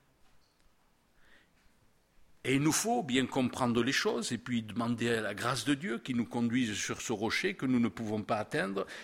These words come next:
Et, et, et Dieu va le faire, parce que son esprit est tout puissant pour le faire. Et pour nous y amener, jour après jour,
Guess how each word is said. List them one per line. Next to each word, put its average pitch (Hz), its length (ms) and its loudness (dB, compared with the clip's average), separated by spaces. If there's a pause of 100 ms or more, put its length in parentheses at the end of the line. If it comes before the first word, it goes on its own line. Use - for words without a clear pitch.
(120)
Et, 117 100 0
et, 120 340 0
et 120 40 0
Dieu 110 220 10
va 180 160 6
le 185 100 2
faire, 190 560 -4 (320)
parce 123 160 0
que 156 80 -2
son 151 220 2
esprit 185 420 2
est - 280 0
tout 214 140 2
puissant 220 440 -2
pour 147 180 -4
le 131 80 0
faire. 117 460 -8 (840)
Et 120 80 -4
pour 139 220 0
nous 143 240 6
y 143 40 8
amener, 156 640 2 (180)
jour 175 340 4
après 151 280 4
jour, 165 500 -2